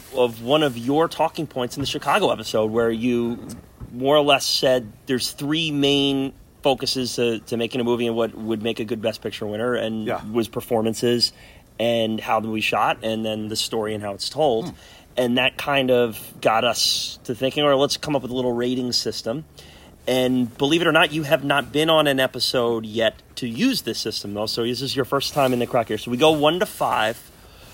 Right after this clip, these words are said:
Speaker 1: One is the lowest, uh, tier. Five is the highest tier. Five is our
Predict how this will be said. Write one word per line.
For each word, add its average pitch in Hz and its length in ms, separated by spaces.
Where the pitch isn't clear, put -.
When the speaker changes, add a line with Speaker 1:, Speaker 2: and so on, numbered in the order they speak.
Speaker 1:
One 139 240
is 151 160
the 170 80
lowest, 147 680
uh, 127 320
tier. 143 360
Five 127 260
is 131 80
the 139 80
highest 127 360
tier. 127 100
Five 147 480
is 139 160
our 131 340